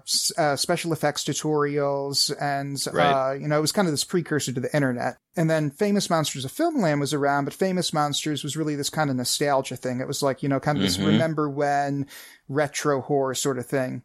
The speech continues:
Speaker 1: And Sleazoid Express started to develop into this critical journal. Bill did actual critical reviews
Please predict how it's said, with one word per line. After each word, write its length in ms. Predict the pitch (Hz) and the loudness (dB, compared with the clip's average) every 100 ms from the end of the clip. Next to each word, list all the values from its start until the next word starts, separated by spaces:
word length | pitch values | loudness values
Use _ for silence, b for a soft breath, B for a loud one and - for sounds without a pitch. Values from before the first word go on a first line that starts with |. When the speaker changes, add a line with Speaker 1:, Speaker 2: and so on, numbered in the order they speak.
| _ _ _ _ | _ _ _ _
Speaker 1:
And 100 | - | -6
Sleazoid 440 | - 185 226 262 202 | -4 -2 -2 0 -2
Express 760 | - - 302 370 151 156 - - b b b _ | -4 -4 -2 0 -2 -2 -2 -4 b b b _
started 480 | - - 185 190 185 | -4 0 2 2 0
to 340 | - - 190 170 | -2 0 0 0
develop 560 | 185 156 151 151 156 - | 0 2 2 2 0 -2
into 680 | 156 147 - - 151 143 143 | -2 0 -2 0 0 -2 -4
this 200 | 143 - | -4 -4
critical 440 | - 320 - 143 | 0 0 0 -2
journal. 460 | 123 123 117 131 - _ _ _ _ - | -2 -2 -4 -10 -16 _ _ _ _ 0
Bill 260 | 185 196 | 2 2
did 320 | 196 170 165 - | 0 0 0 0
actual 560 | 151 151 - - 165 160 | -2 -2 -2 -2 0 -2
critical 540 | - - 156 - 147 | -2 0 0 0 -2
reviews 760 | 135 123 135 170 131 131 - | -2 -4 0 0 0 -2 -2